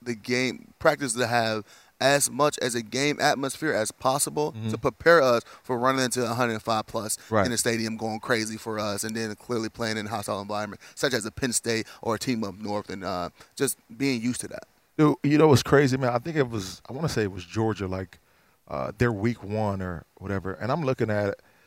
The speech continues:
Speaker 2: you know, <laughs> the stands, and, bro, they probably hold, I don't know, what, ninety thousand? It would have had to at least be fifty thousand people in that damn stadium, man.
Speaker 1: Yeah,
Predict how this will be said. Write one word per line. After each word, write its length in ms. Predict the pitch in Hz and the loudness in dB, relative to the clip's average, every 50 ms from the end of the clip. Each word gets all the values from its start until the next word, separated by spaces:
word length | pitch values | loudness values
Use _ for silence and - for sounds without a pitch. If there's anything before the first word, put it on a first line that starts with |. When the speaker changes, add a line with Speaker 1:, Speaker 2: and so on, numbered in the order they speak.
| _ _ - | _ _ -2
Speaker 2:
you 120 | - 117 | 0 2
know, 220 | 110 110 113 120 | 2 4 4 4
<laughs> 240 | 117 - - - - | 4 4 2 0 0
the 80 | - 110 | 2 2
stands, 600 | - - - - 139 135 135 123 120 110 - - - - 95 - - - 110 104 92 - - | 2 4 4 6 6 6 8 6 6 4 2 0 -4 -14 -14 -12 -12 -12 -12 -12 -14 -6 0
and, 140 | - 135 135 | 2 4 8
bro, 400 | 147 156 143 127 117 107 107 - - - _ _ _ _ _ _ _ - | 10 10 12 10 10 8 4 0 -4 -12 _ _ _ _ _ _ _ 2
they 140 | - 233 - | 4 6 8
probably 300 | - 349 254 208 185 175 | 8 10 10 10 10 12
hold, 240 | 175 156 147 147 | 12 12 12 12
I 80 | 143 135 | 10 10
don't 100 | 135 135 | 8 8
know, 60 | 127 | 6
what, 140 | 123 123 117 | 6 6 6
ninety 260 | 123 135 131 127 127 | 6 8 6 6 6
thousand? 300 | 120 131 123 123 123 - - | 6 8 8 8 8 6 8
It 60 | 440 | 10
would 100 | 494 381 | 10 10
have 80 | 294 226 | 12 10
had 80 | 220 | 10
to 60 | 185 165 | 10 8
at 160 | 151 - - | 6 6 8
least 180 | 208 220 190 | 10 10 10
be 140 | 139 165 156 | 10 8 6
fifty 320 | - - 190 170 - 147 139 | 8 10 8 8 8 8 8
thousand 320 | 151 147 147 135 123 127 | 10 10 10 10 8 6
people 240 | - 131 - 135 131 | 4 4 4 4 4
in 60 | 127 | 4
that 140 | 127 123 117 | 4 4 6
damn 200 | 127 123 120 117 | 6 6 6 6
stadium, 380 | 113 - 131 131 120 110 104 104 | 6 6 8 8 8 6 4 0
man. 160 | 104 104 104 | 0 2 6
Speaker 1:
Yeah, 240 | 139 151 135 131 | 8 8 8 8